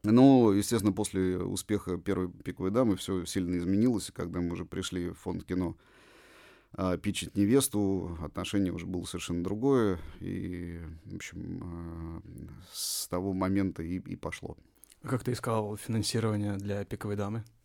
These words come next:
Speaker 1: Ну, во-первых, а, там было финансирование «Вольги». А, значит, я, а, в этой истории участвовал скорее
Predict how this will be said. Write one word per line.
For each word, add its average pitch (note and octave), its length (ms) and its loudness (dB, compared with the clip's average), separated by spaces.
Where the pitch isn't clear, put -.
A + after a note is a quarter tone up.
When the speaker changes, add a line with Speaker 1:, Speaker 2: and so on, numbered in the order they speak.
Speaker 1:
Ну, C3+ 320 10
во-первых, A2 760 4
а, G2 1000 4
там G2 240 2
было F#2+ 160 2
финансирование F#2 880 0
«Вольги». G2+ 600 0
А, F#2 960 0
значит, F#2 600 -2
я, F#2 1040 2
а, F2+ 680 -4
в F#2 380 -6
этой F#2 260 0
истории F2+ 540 -2
участвовал F2+ 680 -4
скорее F2+ 600 -2